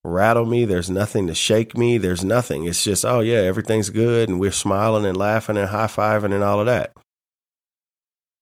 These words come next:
We just saw this weekend. Okay. This next four months is gonna be very interesting. Very interesting.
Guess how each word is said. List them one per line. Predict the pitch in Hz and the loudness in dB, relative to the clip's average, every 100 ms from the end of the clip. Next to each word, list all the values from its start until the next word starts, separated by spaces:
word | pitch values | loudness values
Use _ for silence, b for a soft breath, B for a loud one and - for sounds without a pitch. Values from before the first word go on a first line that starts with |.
| _ | _
We | 87 90 | -6 -4
just | 87 101 - | 0 0 2
saw | - 117 104 85 87 | 2 2 2 2 -2
this | 92 - | -4 -4
weekend. | 110 101 - 80 - - _ _ _ _ _ _ _ _ _ _ _ _ _ _ _ _ _ _ _ _ _ _ _ _ _ _ - | -2 -2 -4 -8 -10 -16 _ _ _ _ _ _ _ _ _ _ _ _ _ _ _ _ _ _ _ _ _ _ _ _ _ _ -10
Okay. | 82 - 139 95 - _ _ _ _ _ _ _ _ _ _ _ _ _ | -4 0 0 -2 -8 _ _ _ _ _ _ _ _ _ _ _ _ _
This | - 98 - | -6 -2 0
next | 98 - | 0 0
four | 104 | 2
months | 95 110 113 | 2 2 0
is | 92 | -2
gonna | 95 90 | -2 -2
be | 87 | -2
very | 90 101 107 110 | 0 2 4 2
interesting. | 117 92 - 67 73 - _ _ _ _ _ _ _ _ _ _ _ _ _ _ _ _ _ _ _ _ _ - | 0 -2 -4 -4 -8 -12 _ _ _ _ _ _ _ _ _ _ _ _ _ _ _ _ _ _ _ _ _ -2
Very | 110 120 95 | 2 4 4
interesting. | 87 - - - - | 0 -4 -6 -6 -10